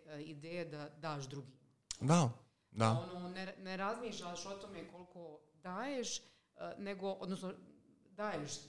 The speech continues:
Speaker 1: sve, a ne koliko ćeš zaraditi.
Speaker 2: Upravo.
Speaker 1: To je, ovaj, mene
Speaker 2: Opet
Speaker 1: to posebno zanima.
Speaker 2: Naravno. Mislim, pazi, sa-, sama oblast je strašno zabavna, još pogotovo uzevši u obzir taj primjer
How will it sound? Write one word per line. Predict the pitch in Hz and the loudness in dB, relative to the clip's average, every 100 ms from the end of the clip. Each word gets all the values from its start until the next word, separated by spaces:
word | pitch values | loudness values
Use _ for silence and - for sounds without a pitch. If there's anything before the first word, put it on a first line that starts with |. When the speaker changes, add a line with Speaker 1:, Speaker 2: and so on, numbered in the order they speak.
| - | -20
Speaker 1:
sve, | - 226 | -12 -4
a | 220 | -2
ne | 208 220 | -2 -4
koliko | 196 196 185 | -6 -8 -10
ćeš | 156 | -10
zaraditi. | 139 131 120 123 - - - | -8 -8 -8 -12 -16 -4 4
Speaker 2:
Upravo. | 127 127 95 87 98 | 10 12 12 8 2
Speaker 1:
To | - | -6
je, | - | -18
ovaj, | - - | -20 -20
mene | - - - 131 - _ _ - - - - | -20 -20 -20 -20 -20 _ _ -18 -16 -16 0
Speaker 2:
Opet | 151 175 - | 2 6 4
Speaker 1:
to | 175 | 2
posebno | 143 147 - 135 | -6 -12 -14 -20
zanima. | 127 135 131 127 | -18 -18 -18 -16
Speaker 2:
Naravno. | 98 85 78 78 76 78 92 - - - - | -12 -6 -4 -4 -4 -6 -10 -14 -20 -8 2
Mislim, | 165 190 165 - - | 8 8 6 0 2
pazi, | - 127 101 | 8 10 8
sa-, | 95 123 120 | 8 8 8
sama | - 131 127 | 10 12 12
oblast | 123 131 135 117 | 12 12 12 12
je | 117 | 10
strašno | 110 110 120 107 | 10 10 10 8
zabavna, | 90 90 87 85 82 82 - | 8 8 6 4 6 4 2
još | 95 101 - - _ - | 2 2 2 -8 _ 4
pogotovo | 123 110 113 113 | 6 8 8 8
uzevši | 113 107 101 120 | 8 6 6 6
u | |
obzir | 107 | 6
taj | 107 123 110 | 6 10 10
primjer | 98 107 101 101 | 10 6 8 6